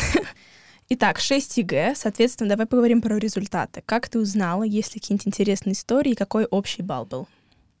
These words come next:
Speaker 1: А, значит, а, у меня был самый минимальный балл восемьдесят два по биологии, остальные все предметы больше девяносто, потому что они интересные, лучше, чем биология.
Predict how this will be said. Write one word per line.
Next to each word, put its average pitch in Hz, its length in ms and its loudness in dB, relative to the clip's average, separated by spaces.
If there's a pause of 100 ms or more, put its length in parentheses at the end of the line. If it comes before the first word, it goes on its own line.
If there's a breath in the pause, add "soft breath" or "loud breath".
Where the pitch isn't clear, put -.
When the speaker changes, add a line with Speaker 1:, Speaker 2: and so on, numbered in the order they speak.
(140)
Speaker 1:
А, 214 200 4
значит, 208 760 2
а, 196 380 2
у - 60 -2
меня 214 220 6
был 202 120 -2
самый 214 280 2
минимальный 196 420 4
балл 190 240 0
восемьдесят 190 420 -2
два 185 160 -2
по 185 160 -4
биологии, 196 560 -2
остальные 208 380 -2
все 208 100 -4
предметы 202 380 -4
больше 202 240 -2
девяносто, 202 420 -2
потому 196 220 -4
что - 380 -4
они 190 220 0
интересные, 202 680 -6
лучше, 202 240 -2
чем 190 140 0
биология. 180 360 -2